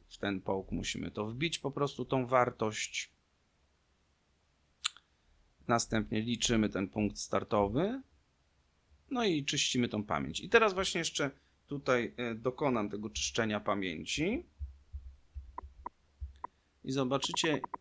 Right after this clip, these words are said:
o ile dłużej będę czekał na,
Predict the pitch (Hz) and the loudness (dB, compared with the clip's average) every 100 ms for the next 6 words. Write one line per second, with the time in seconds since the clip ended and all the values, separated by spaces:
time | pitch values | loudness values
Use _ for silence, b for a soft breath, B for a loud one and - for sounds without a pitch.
0 | - 123 - 180 180 143 143 135 131 147 | -2 0 2 2 4 2 2 0 2 2
1 | 151 135 123 120 127 117 117 147 190 214 | 2 0 0 0 0 0 0 2 0 -4
2 | - _ _ _ _ _ _ 123 120 120 | -14 _ _ _ _ _ _ -6 0 4
3 | 120 135 | 4 2